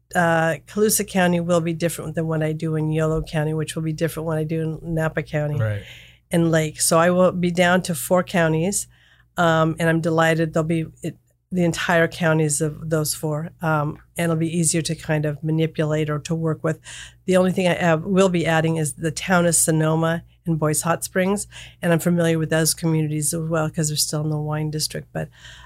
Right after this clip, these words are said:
Speaker 1: um, that's what, uh, the, the best part is, is that I can, when I meet with my constituents, it's easier for me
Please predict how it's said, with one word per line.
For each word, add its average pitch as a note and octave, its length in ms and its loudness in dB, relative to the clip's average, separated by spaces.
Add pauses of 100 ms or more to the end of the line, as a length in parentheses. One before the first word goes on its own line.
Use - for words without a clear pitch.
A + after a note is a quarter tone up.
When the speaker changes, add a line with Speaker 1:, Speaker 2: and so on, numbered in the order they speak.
(160)
Speaker 1:
um, D#3+ 440 2 (300)
that's A#3 320 0
what, A3+ 160 6
uh, F3 500 4 (240)
the, F#3 400 4
the G3 120 2
best F#3+ 420 4
part D3+ 220 2
is, D3+ 180 0
is D#3+ 160 0
that D#3+ 160 2
I E3 100 4
can, D#3+ 220 0 (360)
when F#3+ 180 2
I F#3 340 6
meet G3+ 380 6
with G#3+ 180 -2
my G3 100 4
constituents, F3 760 0
it's - 280 -6
easier G3+ 340 2
for F#3 140 -2
me E3 480 0